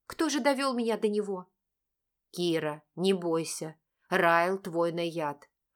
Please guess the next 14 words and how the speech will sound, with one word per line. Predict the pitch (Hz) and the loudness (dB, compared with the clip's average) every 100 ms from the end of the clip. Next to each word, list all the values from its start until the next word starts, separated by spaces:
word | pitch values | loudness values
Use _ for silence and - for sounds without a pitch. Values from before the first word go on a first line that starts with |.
| _ | _
Он | 180 185 180 | 2 2 4
не | 185 | 2
разрушит | 180 180 214 240 - - | 2 2 0 -2 -4 -4
вашу | 156 147 156 | -4 -4 -6
связь». | - 151 139 - - _ _ _ _ _ _ _ | -4 -4 -4 -8 -18 _ _ _ _ _ _ _
«Да, | 233 269 269 240 - - - - | -4 0 2 0 -4 -20 -20 -8
но | 262 285 | 0 2
он | 269 254 | 2 2
возненавидит | 254 262 269 269 277 269 247 | 0 0 2 2 2 -2 -2
меня, | 247 247 | -2 0
когда | 254 240 240 | 0 0 2
узнает | 247 233 262 294 262 | 2 0 0 0 2
обо | 226 220 | 2 2
всем. | 220 - 233 196 - | 0 0 -2 -2 -10